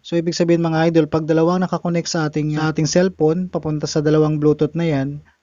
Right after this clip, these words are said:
so, kung ano ang nauna dyan, mga idol, yun ang magtutunog, ano. Kung nakikita nyo, mga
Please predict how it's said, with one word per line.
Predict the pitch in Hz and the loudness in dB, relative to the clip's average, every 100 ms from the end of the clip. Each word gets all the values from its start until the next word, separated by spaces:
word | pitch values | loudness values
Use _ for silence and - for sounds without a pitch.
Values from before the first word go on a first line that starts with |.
| - | -12
so, | - 165 | -4 -4
kung | 160 165 180 | -2 -4 -2
ano | 190 190 | -2 0
ang | 190 | -2
nauna | 175 175 175 | 0 2 2
dyan, | 165 165 156 | 2 2 0
mga | 151 147 135 | 0 0 0
idol, | 127 127 | 0 2
yun | 160 165 | 0 0
ang | 160 147 | 0 0
magtutunog, | 135 - 139 139 139 147 143 | -2 -6 -10 -6 -4 -2 -2
ano. | 156 | -4
Kung | 165 180 | -2 0
nakikita | 180 175 170 | 2 2 2
nyo, | 170 165 | 2 0
mga | 160 | 0